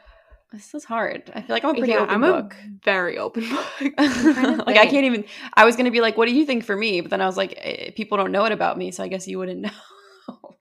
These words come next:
Speaker 2: Yeah. Or is it, like, people in
Speaker 1: But
Speaker 2: general or, like, listeners don't know?
Speaker 1: Oh, okay. We can interpret
Speaker 2: 'Cause,
Speaker 1: it that way.
Speaker 2: yeah. 'cause listeners probably
Speaker 1: But I
Speaker 2: know,
Speaker 1: also feel
Speaker 2: don't
Speaker 1: like I'm
Speaker 2: know
Speaker 1: still
Speaker 2: a
Speaker 1: a
Speaker 2: lot
Speaker 1: pretty
Speaker 2: more.
Speaker 1: open, <laughs> still a
Speaker 2: Oh,
Speaker 1: pretty
Speaker 2: I
Speaker 1: open book.
Speaker 2: completely agree.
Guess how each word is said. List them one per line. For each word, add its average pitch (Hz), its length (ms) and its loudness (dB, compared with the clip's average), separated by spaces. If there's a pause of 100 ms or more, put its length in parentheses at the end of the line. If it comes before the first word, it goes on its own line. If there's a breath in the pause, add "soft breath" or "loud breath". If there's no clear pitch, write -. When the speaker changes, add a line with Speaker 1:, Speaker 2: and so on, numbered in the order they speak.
Speaker 2:
Yeah. 208 400 -6
Or 302 240 10
is 302 120 2
it, 294 120 6
like, 226 320 2 (420)
people 247 360 4
in 185 80 0
Speaker 1:
But 185 160 -2
Speaker 2:
general 240 440 2
or, 233 120 4
like, 196 220 2
listeners - 760 -6 (100)
don't - 200 -6
know? - 280 -10 (960)
Speaker 1:
Oh, 202 260 0
okay. 202 220 -8
We 254 100 -4
can 339 120 2
interpret 254 280 2
Speaker 2:
'Cause, - 160 -6
Speaker 1:
it - 60 -10
that - 160 -8
way. - 240 -10
Speaker 2:
yeah. 208 560 -8 (320)
'cause 208 180 -2 (220)
listeners 226 400 -2
probably 190 280 -4
Speaker 1:
But 226 100 0
I 240 60 4
Speaker 2:
know, 220 60 4
Speaker 1:
also 233 200 0
feel 240 100 2
Speaker 2:
don't 226 100 10
Speaker 1:
like 220 60 6
I'm 196 60 -2
Speaker 2:
know 190 60 2
Speaker 1:
still 196 140 2
Speaker 2:
a - 20 0
Speaker 1:
a - 20 0
Speaker 2:
lot - 60 0
Speaker 1:
pretty 196 200 -2
Speaker 2:
more. 190 160 -2
Speaker 1:
open, 190 500 -8
<laughs> - 80 -20 (120)
still 403 340 -2
a 359 60 4
Speaker 2:
Oh, 226 60 2
Speaker 1:
pretty 220 220 2
Speaker 2:
I - 0 -
Speaker 1:
open 269 360 -6
book. 240 380 -8
Speaker 2:
completely 196 640 -8
agree. - 560 -10